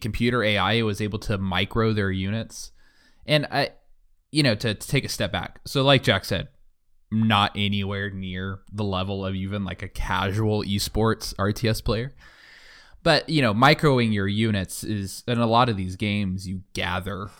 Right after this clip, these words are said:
and build and construct a lot of different units. And so you can select them all and have them attack. But really good players, so not me, really good players can, within those conflicts, be moving units, be, like, targeting specific units.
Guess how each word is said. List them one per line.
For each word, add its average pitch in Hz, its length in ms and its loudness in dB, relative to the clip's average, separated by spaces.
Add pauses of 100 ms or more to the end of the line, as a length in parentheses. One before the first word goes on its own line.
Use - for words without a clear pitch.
(140)
and 95 180 -8
build 92 340 -2
and 90 100 -6
construct 92 520 -4
a 101 60 -2
lot 90 160 -2
of 87 80 -4
different 87 320 -6
units. 87 480 -8
And 95 100 -6
so 90 280 -4
you 92 160 -4
can 101 120 -6
select 110 380 0
them 110 140 2
all 95 120 0
and 95 100 -4
have 98 160 -2
them 92 100 -6
attack. 98 500 -2
But 95 280 -4 (840)
really 139 380 6
good 127 340 4
players, 95 680 2 (120)
so - 140 -6
not 101 300 0
me, - 260 -10 (220)
really 113 200 -2
good 123 200 0
players 101 360 0
can, 92 640 -2 (380)
within 120 500 0
those 101 240 -2
conflicts, 110 680 -2
be 107 180 -2
moving 107 440 0
units, 104 460 0
be, 98 180 -6
like, 95 240 -8
targeting 113 480 2
specific - 520 -4
units. 156 460 -6